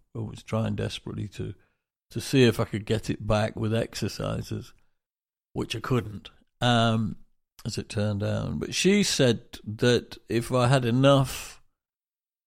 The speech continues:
time spent with her, um, she could show me how to move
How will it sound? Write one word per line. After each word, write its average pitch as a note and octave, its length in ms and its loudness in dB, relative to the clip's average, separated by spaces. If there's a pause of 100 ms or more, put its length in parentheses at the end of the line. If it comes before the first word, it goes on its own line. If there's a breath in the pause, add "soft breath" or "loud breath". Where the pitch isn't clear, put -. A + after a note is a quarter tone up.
(100)
time A#2+ 380 4
spent - 400 -2
with A2 180 -2
her, G#2 480 0 (160)
um, A2+ 1040 2 (560)
she - 640 -2
could - 320 -6
show A#2+ 460 2
me A#2 180 4
how A2 240 2
to - 200 -6
move A2 600 2